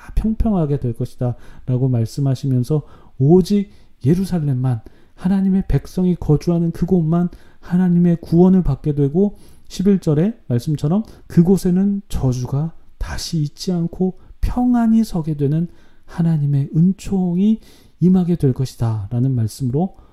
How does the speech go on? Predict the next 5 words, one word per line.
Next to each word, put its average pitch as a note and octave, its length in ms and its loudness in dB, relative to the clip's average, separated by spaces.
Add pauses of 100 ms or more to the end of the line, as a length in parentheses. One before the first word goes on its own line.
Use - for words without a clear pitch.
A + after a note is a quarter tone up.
(240)
오늘 B2 300 2
본문이 A#2+ 560 0 (460)
끝나게 E3+ 380 0
됩니다. F#2+ 600 -8 (1400)
정리해보면 C3+ 880 0